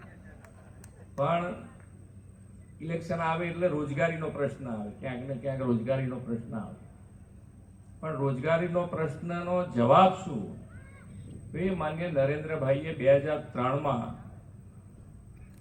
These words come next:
વાઇબ્રન્ટ કર્યું અને આ વાઇબ્રન્ટ થકી દેશ અને દુનિયાનો વેપારી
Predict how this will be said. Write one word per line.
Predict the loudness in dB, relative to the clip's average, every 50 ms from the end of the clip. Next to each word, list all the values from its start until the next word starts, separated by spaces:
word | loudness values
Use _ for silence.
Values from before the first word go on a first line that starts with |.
| -20 -18 -10 -4
વાઇબ્રન્ટ | 2 8 10 10 10 12 10 8 8 8 2
કર્યું | 2 0 0 0 -4 -8 -10 -12 -14 -14 -14 -14 -16 -18 -18 -18 -12 -8
અને | -4 -2 0
આ | 2 2 2 2
વાઇબ્રન્ટ | 0 0 0 0 0 0 2 2 2 0 0 -2
થકી | -2 -2 -2 -2 -6 -4 -4 -4 -4 -6 -8 -12 -14 -16 -16 -16 -16 -16 -16 -16 -16 -16 -16 -14 -14 -14 -14 -16 -18 -16 -16 -16 -16 -16 -18 -18 -18 -18 -18 -18 -18 -18 -14 -8 -4
દેશ | 2 8 12 12 12 12 12 8
અને | 2 4 4 2 2 2
દુનિયાનો | 0 0 2 4 6 6 6 4 4 2 4
વેપારી | 4 4 4 4 4 4 4 4 4 0 -4